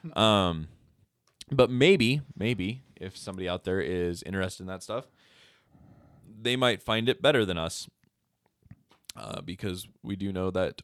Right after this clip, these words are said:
wrestling with the text and learning this stuff in community is better, so help us out here. If you do find that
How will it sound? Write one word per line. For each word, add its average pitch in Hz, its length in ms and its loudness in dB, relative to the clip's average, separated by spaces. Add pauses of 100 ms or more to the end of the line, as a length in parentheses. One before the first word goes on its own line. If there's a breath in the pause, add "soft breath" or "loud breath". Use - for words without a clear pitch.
wrestling 87 400 -6
with 87 160 -6
the 87 60 -6
text 92 440 -4
and 85 180 -6
learning 90 220 -2
this 90 140 -6
stuff 90 400 -4
in 87 160 -10
community 98 560 0
is 87 100 -2
better, 107 380 4
so 90 400 2
help 101 200 0
us 110 120 0
out 98 160 4
here. 110 220 0 (260)
If 110 240 0
you 110 120 2
do 131 220 0
find 92 320 0
that 85 320 -2